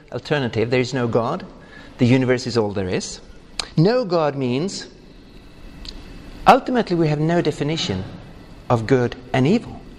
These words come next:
There's o-, only nature, and nature is not good nor evil. It's not moral, it's not immoral, it's amoral, without moral. So we have no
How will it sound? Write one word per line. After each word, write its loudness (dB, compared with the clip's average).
There's 4
o-, 4
only 0
nature, 0
and -2
nature -2
is 0
not -4
good -2
nor 2
evil. -2
It's 4
not 0
moral, 0
it's -2
not -2
immoral, 0
it's -4
amoral, 0
without 2
moral. -2
So 4
we 2
have -2
no 2